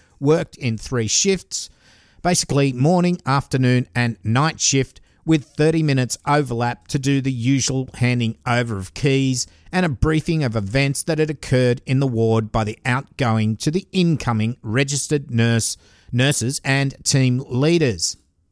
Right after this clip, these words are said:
During the morning and afternoon shifts, there was a registered nurse working on each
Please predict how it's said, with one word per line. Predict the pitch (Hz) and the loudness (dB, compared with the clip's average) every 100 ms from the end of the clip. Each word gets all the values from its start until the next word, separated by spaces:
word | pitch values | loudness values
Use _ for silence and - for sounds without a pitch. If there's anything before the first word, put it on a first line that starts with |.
| _ _ _ - - - | _ _ _ -20 -20 -2
During | 160 156 135 | 2 2 2
the | |
morning | 131 139 147 147 | 2 2 2 2
and | 131 117 | 2 0
afternoon | 151 139 - 110 131 165 | 0 -2 -2 0 2 2
shifts, | 160 - 170 139 - _ _ _ | 2 2 2 0 -8 _ _ _
there | 156 | 2
was | 156 123 | 2 2
a | |
registered | 104 95 147 160 175 - 180 147 | 0 0 0 2 -2 0 -2 0
nurse | 127 135 131 - - | 2 2 0 -2 -6
working | 101 127 135 147 143 - | -2 0 0 0 -2 -2
on | 120 113 _ | -2 -2 _
each | 113 113 | -4 -4